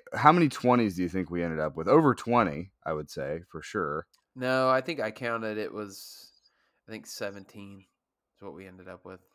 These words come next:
Speaker 1: Okay.
Speaker 2: Over twenty.
Speaker 1: Yeah,
Speaker 2: So
Speaker 1: most of which came from Nathan, which we'll get
Speaker 2: <laughs>
Speaker 1: into.
Speaker 2: Yeah, <laughs> yeah, I
Speaker 1: But,
Speaker 2: know.
Speaker 1: uh, yeah, Nathan absolutely hammered us again. It wasn't even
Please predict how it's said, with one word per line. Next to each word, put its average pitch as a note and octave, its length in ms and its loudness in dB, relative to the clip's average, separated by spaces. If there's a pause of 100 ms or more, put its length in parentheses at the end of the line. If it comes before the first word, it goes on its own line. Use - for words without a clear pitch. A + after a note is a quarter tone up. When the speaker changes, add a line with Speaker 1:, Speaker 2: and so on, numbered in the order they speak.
(160)
Speaker 1:
Okay. F#2+ 300 0
Speaker 2:
Over F#2 200 -16
twenty. F#2 440 -16 (560)
Speaker 1:
Yeah, F#2 80 -8
Speaker 2:
So A#2+ 200 0
Speaker 1:
most C3 360 6
of B2+ 160 8
which A2+ 240 4
came A2 220 4
from F#2 220 0
Nathan, F2+ 560 -2
which - 220 -12
we'll F2 80 -6
get D#2 220 -6
Speaker 2:
<laughs> - 20 -6
Speaker 1:
into. B2 180 2
Speaker 2:
Yeah, E3 680 4
<laughs> - 40 -4
yeah, C#3+ 300 2
I A2+ 140 2
Speaker 1:
But, A2+ 40 4
Speaker 2:
know. A#2+ 160 -4
Speaker 1:
uh, G#2+ 300 2 (440)
yeah, C#3 160 8
Nathan D3+ 440 10 (160)
absolutely A#2 1040 8 (180)
hammered D3 680 6
us D#2+ 400 -2
again. G2+ 540 4 (560)
It C3 60 4
wasn't C#3+ 300 8
even B2 480 6